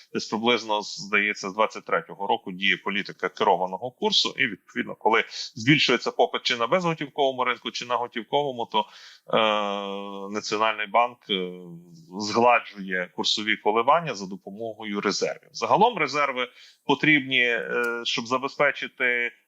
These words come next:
три, е, в середньому три місяці імпорту. На сьогодні це найвища цифра за всю історію незалежної України, п'ятдесят сім з половиною мільярда,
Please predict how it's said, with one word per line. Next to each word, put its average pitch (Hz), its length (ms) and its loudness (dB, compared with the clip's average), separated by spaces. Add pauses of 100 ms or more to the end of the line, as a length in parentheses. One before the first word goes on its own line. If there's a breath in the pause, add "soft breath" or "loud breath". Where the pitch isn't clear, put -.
(2000)
три, 139 320 6
е, 127 480 -2
в 120 60 -10
середньому 131 460 -2
три 160 200 2
місяці 135 480 -6
імпорту. 165 480 -2
На 117 100 -2
сьогодні 120 640 0
це 117 180 -6
найвища 131 500 0
цифра 113 340 -4
за 110 100 -8
всю 117 240 -4
історію 107 380 0
незалежної 107 500 -4
України, 107 320 -4
п'ятдесят 104 400 -10
сім 107 220 0
з - 60 -12
половиною 101 520 -2
мільярда, 98 480 0